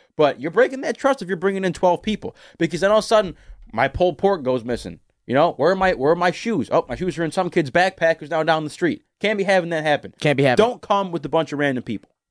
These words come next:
Speaker 2: Can't be having it. Can't be having it. I completely agree with that. I'm gonna give a don't as well. I think our biggest don't, we laughed about this one, but it's serious.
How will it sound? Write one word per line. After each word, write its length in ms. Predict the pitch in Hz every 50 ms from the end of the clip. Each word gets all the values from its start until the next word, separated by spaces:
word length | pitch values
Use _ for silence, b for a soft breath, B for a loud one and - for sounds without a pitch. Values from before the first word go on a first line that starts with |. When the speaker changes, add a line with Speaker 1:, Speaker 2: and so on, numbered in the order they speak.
| _ _ _ _ _ _ _ _ _
Speaker 2:
Can't 160 | - 135 123
be 80 | 104 120
having 240 | 123 110 101 - -
it. 80 | -
Can't 220 | - 185 185 180 -
be 180 | 180 185 165 - _
having 360 | _ - 165 165 170 160 165
it. 100 | 156 -
I 100 | - 123
completely 480 | 120 - 131 123 - 175 170 156 151 151
agree 220 | 147 123 139 151 143
with 140 | 127 127 -
that. 220 | 139 131 127 B B B B B B B B
I'm 120 | - 175 226
gonna 80 | 247
give 100 | 220 220
a 60 | 190
don't 340 | 175 135 190 190 196 208 - -
as 200 | 160 170 180 156
well. 480 | 143 131 151 170 185 185 185 190 185 b b b b b b _
I 120 | - 160 170
think 180 | - 247 202 143
our 140 | 160 175 165
biggest 340 | 165 185 175 180 170 131
don't, 220 | 139 175 170 160 151
we 120 | 160 160
laughed 280 | 160 160 160 165 170 -
about 240 | 170 160 160 165 -
this 160 | 180 175 -
one, 100 | 175 156
but 120 | 190 226
it's 80 | 247 -
serious. 580 | - - 233 208 165 131 104 - - - -